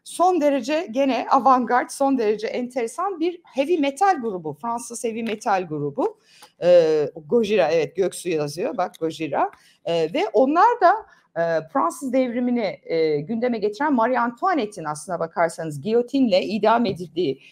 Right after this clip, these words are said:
sahneleri, tarihi enstantaneleri yeniden hatırlatan bir gösteriyle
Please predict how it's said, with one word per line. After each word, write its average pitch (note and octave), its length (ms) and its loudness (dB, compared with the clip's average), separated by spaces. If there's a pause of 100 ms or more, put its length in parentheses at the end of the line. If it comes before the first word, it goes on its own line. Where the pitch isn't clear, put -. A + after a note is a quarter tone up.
(140)
sahneleri, F#3 800 0
tarihi G#3 400 2
enstantaneleri F3+ 840 -4
yeniden G#3+ 340 0
hatırlatan G3+ 680 -2
bir G#3 100 -4
gösteriyle A#3 840 -2